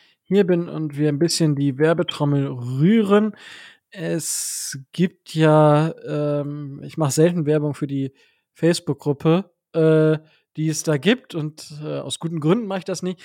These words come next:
Aktuell läuft dort aber eine sehr, sehr gute Geschichte. Dort gibt es ein Raffle, ich gla-, weiß gar nicht, das geht, glaub ich, noch drei, vier, fünf Tage. Ähm, und dort kann man verschiedene signierte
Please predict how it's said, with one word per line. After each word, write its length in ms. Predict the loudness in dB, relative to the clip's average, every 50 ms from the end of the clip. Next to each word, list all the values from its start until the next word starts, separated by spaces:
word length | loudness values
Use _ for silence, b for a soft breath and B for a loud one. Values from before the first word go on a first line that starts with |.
| B B B -20 B -12
Aktuell 440 | -10 -8 -8 -8 _ -6 -4 -2 0
läuft 320 | 2 2 2 2 2 0
dort 220 | 2 2 2 0 -2
aber 320 | -8 -8 -8 -6 -8 -8
eine 260 | -8 -8 -8 -8 -8
sehr, 220 | -4 -2 0 0 0
sehr 140 | 0 -2 -4
gute 260 | -6 -8 -8 -8 -6
Geschichte. 560 | 0 0 2 2 0 -2 -2 -4 -4 -4 -4 _ _ _ _ _ _ _ _ _ _ -2
Dort 200 | 0 0 0 0
gibt 180 | -4 -6 -4
es 120 | -4 -4 -4
ein 100 | -4 -4
Raffle, 340 | -2 -4 -2 0 0 0 0
ich 140 | 0 -2
gla-, 340 | -2 0 2 2 2 2 0
weiß 200 | 0 -2 -2 0
gar 120 | 0 0 2
nicht, 200 | 0 -2 -4 _ _ _ _ _ _ _ _ -4
das 180 | -4 -4 -4 -2
geht, 180 | -2 -4 -2
glaub 120 | -2 -4 -4
ich, 80 | -4
noch 140 | -8 -8 -10
drei, 220 | -6 -6 -6 -6
vier, 220 | -4 -4 -4 -4 -4
fünf 260 | -6 -10 -12 -12 -10
Tage. 360 | -6 -4 -4 -4 -4 -6 -8 b b b b b b b b b b b -4 0
Ähm, 500 | 4 4 6 6 6 6 4 2 -4 -8 _ _ _ _ _ _ _ _ _ _ _ _ _ _ _ _ _ _ _ _ _ -2
und 420 | 2 2 2 2 0 -4 -8 -2
dort 280 | 0 0 0 0 -2 -8
kann 180 | -6 -6 -4 -2
man 220 | -2 -2 -2 -6 _
verschiedene 580 | -10 -10 -8 -8 -8 -10 -10 -8 -6 -4 -4
signierte 1000 | -4 -4 -6 -8 _ -6 -4 -2 -2 -2 -2 0 2 2 4 4 2 0 -2 _